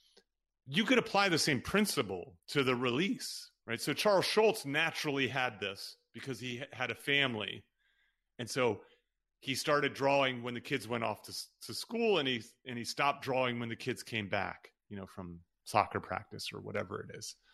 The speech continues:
And so then, and then that became his,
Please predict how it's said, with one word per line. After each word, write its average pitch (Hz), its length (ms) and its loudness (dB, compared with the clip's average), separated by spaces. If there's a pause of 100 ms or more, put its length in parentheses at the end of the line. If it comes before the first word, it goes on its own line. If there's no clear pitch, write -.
(460)
And 117 160 -4
so 120 180 0
then, 117 360 2
and 123 140 0
then 123 120 4
that 131 240 2
became 117 400 -2
his, 104 520 -2